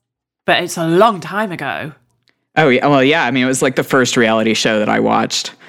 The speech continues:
Speaker 1: Also, to be
Speaker 2: Um,
Speaker 1: fair, my mum and dad never had satellite T V, so if I watched
Speaker 2: Ah.
Speaker 1: M T V, it was always at my friend's house. My, like, we literally only had four channels until I was about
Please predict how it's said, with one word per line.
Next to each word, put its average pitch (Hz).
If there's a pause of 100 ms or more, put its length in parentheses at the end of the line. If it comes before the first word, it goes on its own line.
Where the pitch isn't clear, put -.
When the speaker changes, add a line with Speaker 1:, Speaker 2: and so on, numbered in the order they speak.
Speaker 1:
Also, 196
to 185
be 226
Speaker 2:
Um, 220
Speaker 1:
fair, 196
my 170
mum 170
and 160
dad 151
never 147
had 147
satellite 131
T 139
V, 135
so 165
if 156
I 165
watched 131
Speaker 2:
Ah. 101
Speaker 1:
M 101
T 165
V, 160
it 127
was 143
always 143
at 139
my 139
friend's 139
house. 143
My, 170
like, 175
we 208
literally 165
only 160
had 147
four 156
channels 139
until 147
I 131
was 131
about 131